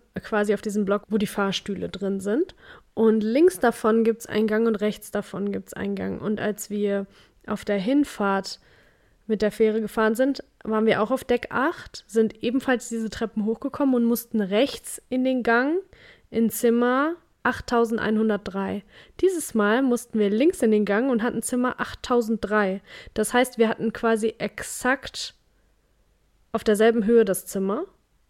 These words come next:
nur eben im anderen Gang und mit Fenster. Was ich irgendwie voll verrückt finde, weil es gibt so viele Zimmer auf dem Gang,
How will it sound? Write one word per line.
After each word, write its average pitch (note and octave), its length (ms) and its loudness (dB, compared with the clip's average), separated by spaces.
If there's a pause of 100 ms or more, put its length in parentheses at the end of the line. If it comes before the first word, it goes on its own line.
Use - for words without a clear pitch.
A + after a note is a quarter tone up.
(140)
nur A3 120 4
eben G#3+ 220 4
im G#3+ 100 4
anderen G#3 260 2
Gang G#3+ 220 0
und G#3 140 2
mit G#3+ 100 -2
Fenster. - 460 -8 (640)
Was A3 180 0
ich A#3 100 0
irgendwie A#3+ 220 4
voll A3+ 220 2
verrückt G#3+ 320 -4
finde, G#3 260 0 (360)
weil G#3 100 4
es G3 100 0
gibt F#3+ 220 -4
so A3+ 140 4
viele G#3+ 280 2
Zimmer A3 280 2
auf F#3+ 120 -2
dem G3 220 0
Gang, F#3 260 -2